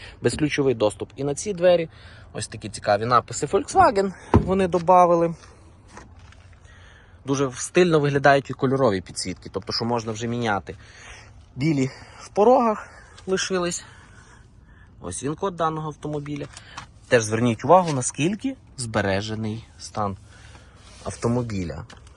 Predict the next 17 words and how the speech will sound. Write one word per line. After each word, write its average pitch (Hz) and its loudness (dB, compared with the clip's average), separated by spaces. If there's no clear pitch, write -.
Дуже-дуже 117 -2
охайний, 214 0
доглянутий, 131 -2
збережений 113 -2
автомобіль. 107 -6
По-сучасному 117 -2
виглядає 107 -4
нова 104 -2
кліма, 214 -8
нове 104 -4
кермо 151 -4
і 107 -8
нова 120 -4
куліса 127 -8
К 113 -2
П 123 -8
П. 95 -6